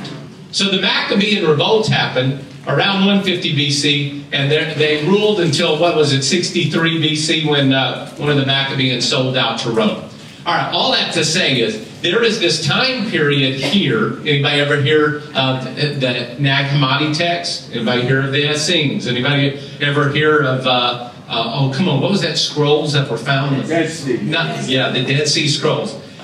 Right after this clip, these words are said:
Speaker 1: Guess what? Nag, Nag Hammadi was different, sorry. The Dead Sea Scrolls, it all happened in this time period. There was a resurgence of revival. Israel, un-, up to this point, Israel was under Seleucid rule.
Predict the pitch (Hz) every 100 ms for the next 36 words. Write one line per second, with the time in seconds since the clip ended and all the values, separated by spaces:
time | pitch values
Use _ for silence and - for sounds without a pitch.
0 | - 127 151 156 170 143 131 - - 143
1 | 143 139 143 151 151 139 143 117 107 104
2 | 113 107 104 - - - - - 139 147
3 | 165 - 175 - 165 139 110 - 143 170
4 | 160 - 151 135 139 120 107 110 - 165
5 | 175 131 107 90 - - - 156 156 147
6 | 131 - - 151 151 170 185 156 127 120
7 | - 139 135 104 151 143 143 180 190 190
8 | - - - - - - - 156 - -
9 | - - - - - 202 208 220 196 190
10 | - 196 160 143 165 165 180 180 139 127
11 | - 135 131 131 - 123 127 170 - 175
12 | 147 147 147 151 147